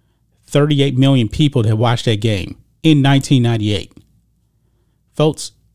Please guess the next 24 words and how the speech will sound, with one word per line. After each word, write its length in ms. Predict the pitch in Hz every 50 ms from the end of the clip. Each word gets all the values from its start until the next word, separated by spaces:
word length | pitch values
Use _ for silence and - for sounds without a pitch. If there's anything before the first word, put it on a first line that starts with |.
| _
I 120 | - 135 131
li-, 180 | 131 151 156
did 260 | 156 - 120 165 165
a 40 | 165
little 200 | 160 160 156 143
bit 120 | 131 127 123
of 80 | 120
research 440 | 127 147 151 - - 135 117 117 -
here 180 | - 127 120 -
on 240 | - 131 131 123 117
the 260 | 110 110 110 113 - - -
number 240 | 147 147 139 131
of 100 | 113 107
viewers 520 | 107 120 165 190 151 110 - - - - - _ _ _ _ _ _ _ _ _ _ _ _ _ _ _ _ _ _ _
that 160 | - 123 127 135
actually 320 | 143 151 151 - - 143
watch 320 | 131 143 147 143 - -
closeout 460 | - - 160 151 143 143 135 135 131 113
games 320 | 131 131 135 135 135 -
for 260 | - - 135 127 117
the 200 | 110 107 101 110
N 100 | 120 131
B 160 | 120 113 117
A. 200 | 120 135 147 156